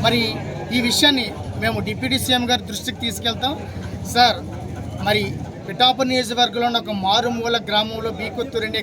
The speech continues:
గ్రామంలో పన్నెండు వందల ఓటింగ్ ఉన్న గ్రామంలో ఇంత అవినీతి జరుగుతుంటే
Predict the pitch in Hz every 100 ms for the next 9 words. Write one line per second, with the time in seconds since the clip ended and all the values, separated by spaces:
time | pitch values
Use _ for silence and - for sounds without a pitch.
0 | 175 196 208 214 240 302 - - - -
1 | 202 208 208 214 208 208 208 196 208 233
2 | 254 247 247 233 196 214 226 226 220 -
3 | 202 180 196 254 254 254 190 220 226 226
4 | 208